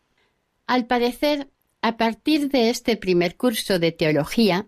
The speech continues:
mil ochocientos ochenta, mil ochocientos ochenta y uno, Francisco Tarín cogió la costumbre de no solo dormir pocas horas, sino dormirlas sentado en una silla, sin acostarse en la cama.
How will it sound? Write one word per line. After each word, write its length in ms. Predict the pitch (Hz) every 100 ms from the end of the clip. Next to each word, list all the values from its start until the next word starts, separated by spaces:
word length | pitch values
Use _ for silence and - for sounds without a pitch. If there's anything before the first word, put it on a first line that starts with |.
| _
mil 340 | 160 151 165
ochocientos 640 | 160 - 160 165 156 135 139
ochenta, 560 | - 220 220 - 156 - - -
mil 300 | 214 254 294
ochocientos 640 | 202 - 139 170 160 170 185
ochenta 380 | 170 196 190 214
y 120 | 196
uno, 240 | 170 156 _ _ _ _
Francisco 720 | _ 208 190 247 226 - 220
Tarín 440 | 208 220 262 262 269 _ _ _ -
cogió 420 | 185 - 202 196
la 140 | 185
costumbre 640 | - 214 - 262 226 226 226 - - - -
de 340 | 190 208 202
no 200 | 202 262
solo 380 | - 294 302 277
dormir 520 | 185 202 208 208 196
pocas 500 | - 240 247 233 -
horas, 460 | 220 226 262 269 - _
sino 420 | - - 262 208
dormirlas 640 | 185 165 175 185 185 190 190
sentado 580 | - 185 175 185 185 175
en 160 | 165
una 200 | 175 165
silla, 460 | 175 - 240 220 202 - - - _
sin 280 | - 240 208
acostarse 840 | 202 190 - - 214 208 - 196
en 100 | 180
la 140 | 175 170
cama. 380 | 143 131 -